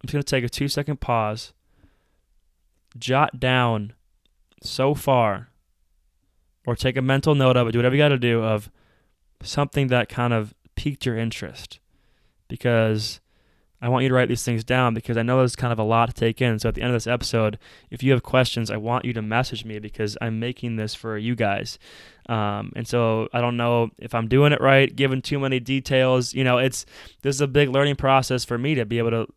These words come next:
learn how to kind of communicate this. And so if you have follow-up questions, I definitely want you to reach out so we can just talk about it, um, 'cause I'm still learning how to kind of communicate all these things in a way that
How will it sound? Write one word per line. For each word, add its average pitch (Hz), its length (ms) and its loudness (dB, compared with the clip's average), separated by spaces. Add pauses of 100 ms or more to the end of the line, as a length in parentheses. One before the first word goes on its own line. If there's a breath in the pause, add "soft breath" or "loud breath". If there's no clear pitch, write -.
(160)
learn 123 220 -2
how 120 100 -2
to 117 80 -2
kind 117 240 -4
of 113 60 -6
communicate 143 580 -4
this. - 300 -12
And 117 120 -10
so 113 200 0
if 107 120 -6
you 123 100 -4
have 117 180 0
follow-up 120 300 0
questions, 107 500 -4 (420 loud breath)
I 107 80 -12
definitely 117 320 -2
want 107 180 -2
you 110 80 -2
to 104 80 -2
reach 104 240 -6
out 107 280 0
so 104 140 -6
we 104 120 -6
can 104 140 -8
just 101 160 -10
talk 113 240 -4
about - 240 -10
it, - 100 -20 (560 soft breath)
um, 104 240 -8
'cause - 120 -12
I'm 113 140 0
still 120 160 -2
learning 113 220 0
how 107 100 -2
to 104 80 -2
kind 104 260 -6
of 95 120 -8
communicate 113 540 -6
all 107 180 -2
these 101 220 -8
things 117 500 -4
in 113 120 -8
a 101 60 -6
way 104 180 -4
that 98 280 -6